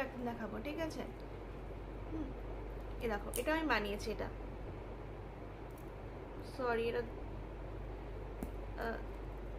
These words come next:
এই দেখো, তো শাড়ির সাথে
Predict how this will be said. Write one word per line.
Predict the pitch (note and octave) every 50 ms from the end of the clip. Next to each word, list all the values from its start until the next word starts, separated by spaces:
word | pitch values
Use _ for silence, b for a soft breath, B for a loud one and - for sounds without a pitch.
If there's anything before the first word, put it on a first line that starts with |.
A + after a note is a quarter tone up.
| - - - - - - - - - - - - - - - - - - - - - - - - - - - - - - - - - - - - - - - - - - - - - - - B F4 B B B B B B B B B B B B B B B B B B - - A#3+
এই | A#3+ G#3+
দেখো, | G#3 G#3+ - - - - - - - - - - - - - - - - - - - - - - - - - - - - - - - - - - - - - - - - - - - - - - - - - - - - - -
তো | - D#4+ F4 F4
শাড়ির | - C#4+ A#3+ B3 C4 -
সাথে | C4+ - -